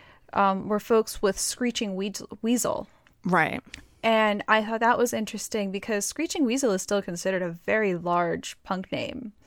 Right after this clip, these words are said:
Speaker 1: by today's standards. They're not mainstream big, but they're widely known, you know, within the
Speaker 2: Yeah,
Speaker 1: punk
Speaker 2: and they
Speaker 1: scene.
Speaker 2: continue to re-,
Speaker 1: Generations grew
Speaker 2: release
Speaker 1: up
Speaker 2: a
Speaker 1: on
Speaker 2: lot of
Speaker 1: them.
Speaker 2: albums.
Speaker 1: Right. But looking at this roster, it's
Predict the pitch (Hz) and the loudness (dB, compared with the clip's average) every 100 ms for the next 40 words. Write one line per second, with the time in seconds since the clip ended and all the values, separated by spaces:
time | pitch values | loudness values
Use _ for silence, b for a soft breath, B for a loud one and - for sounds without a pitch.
0 | b b b b b _ _ 202 202 220 | b b b b b _ _ 2 2 2
1 | 202 190 - 190 - - - 202 208 202 | 2 0 -2 -4 -2 -4 -8 -4 -2 0
2 | 196 185 196 190 190 202 - 247 240 247 | 0 0 0 0 2 0 -2 0 0 -2
3 | 240 _ _ - _ _ _ - 233 269 | -4 _ _ -20 _ _ _ -6 6 8
4 | 254 262 - b b b b b b _ | 8 4 -2 b b b b b b _
5 | _ _ _ _ 220 214 220 214 196 - | _ _ _ _ 6 6 4 2 0 -8
6 | _ _ _ _ _ _ _ _ _ _ | _ _ _ _ _ _ _ _ _ _
7 | - 190 190 180 190 208 165 - - - | -2 2 2 0 -2 -2 -4 -8 -12 -16
8 | _ 185 180 175 220 240 190 190 208 208 | _ -6 -6 0 6 8 8 8 4 4
9 | 220 202 220 214 226 220 202 196 190 185 | 2 4 4 8 6 8 6 4 2 2
10 | 196 202 - 214 165 165 165 165 175 170 | 4 4 4 4 4 2 2 2 2 0
11 | 110 185 - - - _ _ _ _ _ | -2 -2 -4 -6 -10 _ _ _ _ _
12 | 220 247 208 - - _ b b b b | 0 4 4 2 -8 _ b b b b
13 | b _ 240 233 233 262 277 392 370 277 | b _ 4 4 6 2 4 0 0 2
14 | 254 - 247 196 202 320 - 202 175 170 | 0 0 -2 2 2 2 0 2 2 2
15 | - 190 - - | -2 -4 -4 -10